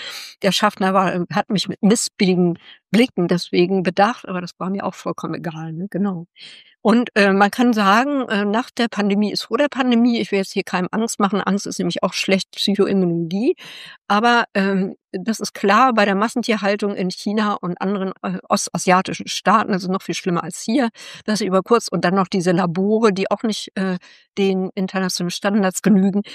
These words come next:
es ist ganz klar, dass die nächste Pandemie kommen wird. Und es ist auch sehr, sehr, sehr wahrscheinlich, dass es eine virale sein wird, weil, äh, Viren sich viel schneller vermehren als Bakterien, ne?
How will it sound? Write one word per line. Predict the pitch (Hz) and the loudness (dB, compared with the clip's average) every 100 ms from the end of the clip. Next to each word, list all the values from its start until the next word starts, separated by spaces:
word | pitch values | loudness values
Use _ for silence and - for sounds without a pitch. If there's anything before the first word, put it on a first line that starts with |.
| - - | -8 -4
es | 214 | -4
ist | 240 - | -4 0
ganz | 294 - | 0 -2
klar, | - 196 190 | 0 4 4
dass | 208 | 2
die | - 185 | 0 0
nächste | 185 202 - | 0 -2 -6
Pandemie | - 185 180 180 | -2 -2 0 -2
kommen | - - 240 226 196 | -4 -2 0 0 -2
wird. | 180 165 - - _ - - _ | -4 -8 -10 -20 _ -20 -20 _
Und | 233 220 240 - | 4 4 2 -2
es | 214 | -2
ist | 214 - | -4 -2
auch | 214 - | -2 0
sehr, | 190 233 277 | 2 4 4
sehr, | 226 196 226 196 | 4 2 4 2
sehr | 175 226 285 | 0 0 0
wahrscheinlich, | 185 175 - 196 196 | 0 -4 -4 -4 -4
dass | 214 202 | -4 -2
es | |
eine | 185 185 | -2 0
virale | 180 196 233 254 175 | 0 2 2 2 0
sein | 175 185 170 | -4 -6 -4
wird, | 175 214 - - - _ | -2 -2 -4 -14 -20 _
weil, | - 175 202 311 381 _ _ _ _ | 0 2 2 0 -2 _ _ _ _
äh, | - 202 190 | -2 0 0
Viren | 185 277 277 | 0 2 0
sich | 220 190 | -2 -6
viel | - 302 | -4 -2
schneller | - - 214 220 208 202 311 _ _ _ | -2 -2 0 0 0 -2 -6 _ _ _
vermehren | - 190 175 202 220 214 175 208 240 | -4 0 2 4 4 2 -2 -6 -6
als | - 190 196 - - _ | -4 -2 -4 -6 -12 _
Bakterien, | 190 - - 226 202 180 190 _ _ - | -8 -4 0 2 2 -2 -10 _ _ -6
ne? | 233 | -6